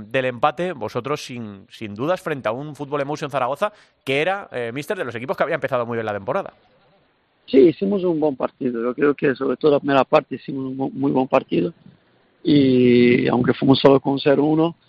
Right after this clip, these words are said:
Speaker 2: hemos leído bien su defensa, hemos conseguido, eh, sobre todo defensa entre el ataque posicionado de ellos y salir de presión que, que juegan muy bien ganando la espalda, no,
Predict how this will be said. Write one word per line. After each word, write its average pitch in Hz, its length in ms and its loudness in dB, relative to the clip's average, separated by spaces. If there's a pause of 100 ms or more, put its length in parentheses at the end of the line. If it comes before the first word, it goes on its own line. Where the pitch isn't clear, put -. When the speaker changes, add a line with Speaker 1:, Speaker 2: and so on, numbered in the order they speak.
(360)
Speaker 2:
hemos 127 260 -4
leído 127 300 -2
bien 170 380 -4
su - 120 -14
defensa, 156 640 0
hemos 127 220 -8
conseguido, 123 720 -2 (560)
eh, 117 1000 0
sobre 117 260 0
todo 135 140 4
defensa 131 440 -2
entre 143 180 -4
el 123 60 4
ataque 123 320 -2
posicionado 131 440 -10
de 135 80 -6
ellos 127 340 -10
y 131 60 -18
salir 127 320 -6
de 127 80 -4
presión 135 340 -8
que, 113 220 -6 (400)
que - 100 -10
juegan 135 260 0
muy 131 140 -2
bien 139 160 -2
ganando 131 220 -8
la 123 100 -2
espalda, 143 380 -4
no, 131 240 -10